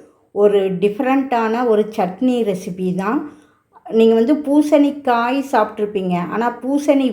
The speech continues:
விதை வச்சு சாப்பிட்ருக்கீங்களா இல்ல, என்னன்றது தெரியல. பூசணிக்காய் வந்து சைஸ்ல வந்து ரொம்ப பெருசு, ஆனா அதனுடைய சீட்ஸ் பார்க்கும்போது ரொம்பவே சின்ன சைஸு. ஆனா இவ்வளோ குட்டியோண்டு சைஸா இருக்கிற அந்த விதை வந்து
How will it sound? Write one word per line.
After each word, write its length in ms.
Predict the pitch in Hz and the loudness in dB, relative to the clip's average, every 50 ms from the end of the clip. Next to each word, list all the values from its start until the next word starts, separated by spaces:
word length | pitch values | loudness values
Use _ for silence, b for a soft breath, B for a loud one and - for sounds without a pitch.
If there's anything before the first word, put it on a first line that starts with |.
| 180 | 2
விதை 280 | 208 196 196 196 254 269 262 | 2 2 2 0 -2 0 0
வச்சு 280 | 254 247 - - 269 262 277 302 302 302 - - | -2 -2 -2 -4 -4 -2 0 0 -2 -2 -6 -4
சாப்பிட்ருக்கீங்களா 720 | 254 214 220 220 - 240 247 240 233 233 233 220 220 226 233 226 214 | -2 -2 -2 -2 -4 -8 -6 -6 -4 -2 0 0 2 2 2 2 2
இல்ல, 180 | 208 202 208 - - - 202 | 2 0 -2 -2 -4 -4 -2
என்னன்றது 480 | 208 214 214 220 220 214 214 220 220 220 220 - | 0 0 0 0 0 0 2 2 2 2 2 0
தெரியல. 360 | 226 196 208 202 196 180 190 202 240 302 311 B B B B B B _ _ | 0 0 0 -2 0 0 0 0 0 -2 -4 B B B B B B _ _
பூசணிக்காய் 920 | - 269 285 285 302 320 285 285 277 277 - 254 240 247 262 285 285 277 | -2 -2 0 2 4 4 4 4 4 2 2 2 4 4 4 2 0 0
வந்து 340 | 254 247 233 254 277 330 294 - 247 | -2 -2 -2 -2 -2 -2 -2 -2 -2
சைஸ்ல 400 | 208 214 226 214 254 254 240 220 | -2 -2 -2 0 0 0 0 0
வந்து 160 | 220 220 262 254 233 | 0 0 2 2 2
ரொம்ப 200 | 208 208 226 220 220 214 | 2 2 2 0 0 -2
பெருசு, 320 | 185 185 185 180 202 190 180 180 - 190 | -2 -2 -4 -4 -6 -6 -6 -6 -6 -4
ஆனா 180 | 214 226 226 214 | -2 0 0 0
அதனுடைய 480 | 208 196 226 226 233 226 214 208 202 202 196 196 - - | 0 2 0 0 2 0 0 0 0 0 -2 -4 -6 -4
சீட்ஸ் 480 | 254 262 269 285 285 - - - - _ 247 | -2 -2 0 -2 -2 -4 -10 -16 -8 _ -2
பார்க்கும்போது 640 | 226 220 - 226 220 208 202 202 196 190 220 254 285 302 302 B B B B _ - 190 | -2 -2 -2 -4 -2 0 0 0 0 0 0 0 0 0 -2 B B B B _ -2 0
ரொம்பவே 420 | 202 220 233 226 254 254 247 262 285 285 285 - - | 0 2 2 4 4 4 6 4 2 0 -2 -2 0
சின்ன 280 | 262 254 269 277 277 262 - 240 | 0 2 2 2 0 -2 0 0
சைஸு. 380 | 220 196 185 175 156 170 175 - - b b b b b b b b - 196 | 0 0 0 -4 -4 -4 -6 -8 -8 b b b b b b b b -4 -2
ஆனா 200 | 208 214 214 202 208 220 247 262 - - - 226 | 0 0 0 0 0 0 0 -2 -4 -4 -2 -2
இவ்வளோ 280 | 226 220 233 233 220 208 220 - | -2 0 2 2 2 2 2 -4
குட்டியோண்டு 680 | 247 226 - 285 285 277 277 285 302 302 294 294 294 277 - - | -6 -4 -4 -2 0 0 2 4 4 4 4 4 0 0 0 -2
சைஸா 380 | 240 220 240 226 226 247 240 226 | -2 -2 0 0 0 2 2 2
இருக்கிற 400 | 220 208 - - 208 214 240 254 | 0 -2 -4 -4 -2 0 0 0
அந்த 260 | 247 233 214 208 214 196 180 180 | 0 -2 -2 0 0 0 0 0
விதை 280 | 196 190 190 190 262 262 247 247 | -2 -2 0 0 0 2 2 0
வந்து 300 | 226 208 185 175 190 196 | 0 -2 -2 0 2 4